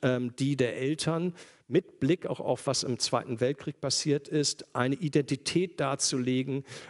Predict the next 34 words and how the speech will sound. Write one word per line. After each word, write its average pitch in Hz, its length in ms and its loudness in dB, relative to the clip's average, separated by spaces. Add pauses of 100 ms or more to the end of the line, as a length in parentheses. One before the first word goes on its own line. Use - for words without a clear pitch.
die - 300 0
eindeutig 175 720 2
machen 110 280 -2
soll, 107 360 2 (300)
dass 139 180 2
es 151 80 -2
mit 147 160 0
dem 139 140 2
Gewissen 160 720 0 (300)
unvereinbar 185 840 0
ist, - 420 -2
eine 120 240 0
Waffe 127 220 -4
in 101 100 -6
die 95 100 -6
Hand 101 160 -10
zu - 180 -2
nehmen. 104 280 -8 (1300)
Also 113 180 0
Gewissen 156 580 4 (220)
steigt - 640 -2
auf 135 640 -2
und 147 300 0
breitet 131 520 0
sich - 280 -2
aus, 139 520 0
so 156 280 2
weit, 151 360 0
dass 139 240 -2
dann 139 200 0
in 135 140 0
den 120 220 -2
achtziger - 540 0
Jahren 117 520 -2